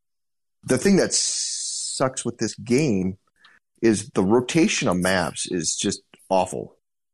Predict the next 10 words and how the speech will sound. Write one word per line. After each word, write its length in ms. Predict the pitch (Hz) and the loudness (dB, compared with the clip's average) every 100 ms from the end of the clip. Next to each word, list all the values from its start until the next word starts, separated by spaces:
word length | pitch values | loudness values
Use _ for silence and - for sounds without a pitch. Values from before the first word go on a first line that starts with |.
| _ _ _ _ - | _ _ _ _ -6
They 240 | 120 123 | 2 4
need 220 | 143 131 | 4 2
to 340 | - 113 101 95 | 0 2 2 0
make 360 | - 110 107 104 | -2 0 0 0
it 120 | 101 | -2
where 400 | 95 95 92 92 - | 2 2 2 0 0
you're 140 | 110 | -2
playing 540 | - 117 104 95 90 - _ _ _ _ _ - | 0 0 2 0 -4 -10 _ _ _ _ _ 0
or 160 | 107 | 0
giving 400 | 104 113 110 101 | 4 4 4 0